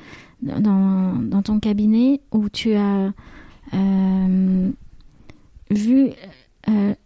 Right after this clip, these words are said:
l'espoir qui renaît, euh, et qui, qui a amené aussi cette, euh, euh, vibration positive, euh,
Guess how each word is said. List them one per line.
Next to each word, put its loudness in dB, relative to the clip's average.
l'espoir -2
qui -2
renaît, 2
euh, 0
et -4
qui, -14
qui -4
a 2
amené 4
aussi -2
cette, -6
euh, -2
euh, 2
vibration 0
positive, -2
euh, -2